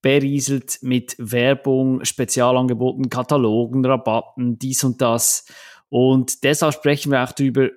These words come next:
wo man heute denn Geschenke kauft, falls man überhaupt Geschenke kauft.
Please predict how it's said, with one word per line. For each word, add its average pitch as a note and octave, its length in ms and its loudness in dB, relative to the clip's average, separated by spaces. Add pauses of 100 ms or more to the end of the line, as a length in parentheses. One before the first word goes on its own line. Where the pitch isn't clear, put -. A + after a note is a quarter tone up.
wo C3+ 560 2
man A#2+ 240 -2
heute C3+ 260 0
denn B2 200 0
Geschenke A2+ 480 -2
kauft, A#2 580 -8
falls G2+ 340 -8
man A#2 120 0
überhaupt G#2 400 -2
Geschenke B2+ 380 -6
kauft. B2+ 520 -6